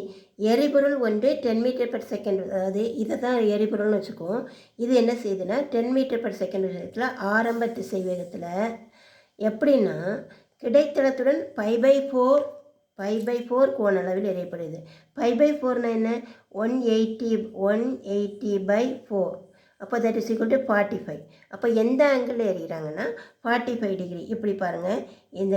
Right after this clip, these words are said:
கிடைத்தளம் இருக்குது, இந்த, இந்த, இந்த ஃபார்ட்டி ஃபைவ், இந்த angle-ல எறிகிறாங்க. ஓகேயா? இந்த பாலை இப்படியே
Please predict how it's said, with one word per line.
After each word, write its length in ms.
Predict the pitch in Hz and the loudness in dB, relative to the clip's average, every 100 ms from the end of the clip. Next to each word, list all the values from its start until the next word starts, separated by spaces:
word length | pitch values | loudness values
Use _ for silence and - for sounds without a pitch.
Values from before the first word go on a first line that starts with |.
| 190 | 0
கிடைத்தளம் 480 | 190 196 190 185 180 | -2 -2 0 -2 -2
இருக்குது, 340 | 175 170 196 262 - - _ 240 | -4 -4 2 2 0 -8 _ -4
இந்த, 160 | 226 226 214 - | 2 2 2 -4
இந்த, 120 | 214 196 214 | -4 -2 -2
இந்த 140 | 202 190 | -2 -2
ஃபார்ட்டி 300 | 190 190 190 180 | -2 -4 -4 -6
ஃபைவ், 180 | 160 156 - _ 269 | -8 -10 -18 _ -8
இந்த 160 | 208 202 180 | -2 0 0
angle-ல 320 | 180 185 220 180 | -2 0 2 0
எறிகிறாங்க. 420 | 160 156 143 147 - - _ 233 | -2 -6 -8 -10 -14 -20 _ -6
ஓகேயா? 240 | 233 240 156 - - 262 | 0 0 0 -6 -8 -2
இந்த 180 | 247 233 233 - 208 202 | 0 0 -2 -6 -2 2
பாலை 340 | 208 220 247 269 - - - 269 | 4 4 6 4 2 -6 -14 -8
இப்படியே 360 | 214 226 233 | -2 4 6